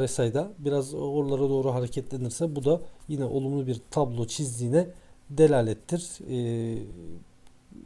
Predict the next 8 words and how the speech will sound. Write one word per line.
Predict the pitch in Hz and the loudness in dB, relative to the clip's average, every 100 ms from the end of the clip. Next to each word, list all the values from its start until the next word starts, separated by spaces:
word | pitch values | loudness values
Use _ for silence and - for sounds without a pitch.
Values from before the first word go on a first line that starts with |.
| 208 202 226 | -12 -10 -4
bir | 262 | -2
ittirmek | 226 220 - 214 202 208 208 | -2 -4 0 2 4 4 2
gerekiyor | 131 120 123 113 | 0 0 -2 -4
arkadan. | 98 117 113 | -2 -2 0
Yani | 127 139 135 | 0 -2 -4
İpek'i, | 139 160 147 131 180 185 - - - - | -4 -4 -2 -2 -2 -6 -20 -18 -14 -12
e, | 120 | -8
açıkçası | 120 156 - - 123 - 170 | -6 -6 -8 -10 -6 -2 -4